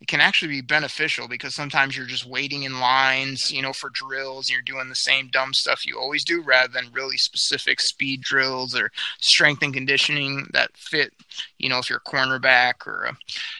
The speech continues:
you know, an old lineman, there's specific things you wanna do. So I have no issue with these guys not there. I mean, I have no issue with them, like, maybe wanting an extension either, but, um, as long as they're there,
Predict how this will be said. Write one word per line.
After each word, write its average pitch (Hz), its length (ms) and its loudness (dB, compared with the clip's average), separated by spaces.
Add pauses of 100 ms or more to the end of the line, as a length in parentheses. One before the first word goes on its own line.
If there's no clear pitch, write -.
(140)
you - 120 -6
know, 127 120 -2
an 120 100 -6
old 143 220 -8
lineman, 131 360 4
there's 131 220 2
specific - 480 -2
things 135 240 -2
you 143 80 -4
wanna 123 180 0
do. 139 320 -2
So 120 480 0 (120)
I 180 80 6
have 165 160 4
no 156 240 0
issue 165 240 4
with 156 100 -4
these 147 200 -10
guys 147 260 2
not 143 240 -4
there. 151 400 -2 (520)
I 123 80 4
mean, 123 400 -4
I 135 120 6
have 135 100 0
no 139 160 -6
issue 139 260 2
with 135 140 -8
them, 135 300 0
like, 123 180 -2
maybe 127 300 -4
wanting 127 500 0
an 127 80 -6
extension 139 580 0
either, 165 300 -4
but, 131 280 -2 (720)
um, 127 440 -4 (100)
as - 80 -2
long 175 180 4
as 185 120 -2
they're 185 160 6
there, 175 500 4